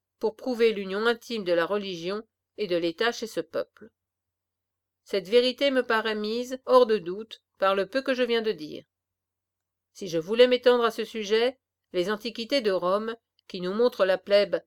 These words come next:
exclue à la fois du droit de cité et du droit de religion,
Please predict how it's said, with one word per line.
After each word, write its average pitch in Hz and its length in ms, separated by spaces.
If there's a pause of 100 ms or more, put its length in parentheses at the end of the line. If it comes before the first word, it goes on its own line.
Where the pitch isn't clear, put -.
(120)
exclue 214 460
à 190 60
la 185 120
fois 208 260
du 175 160
droit 196 260
de 185 80
cité 196 540 (240)
et 196 100
du 180 140
droit 170 220
de 175 80
religion, 190 600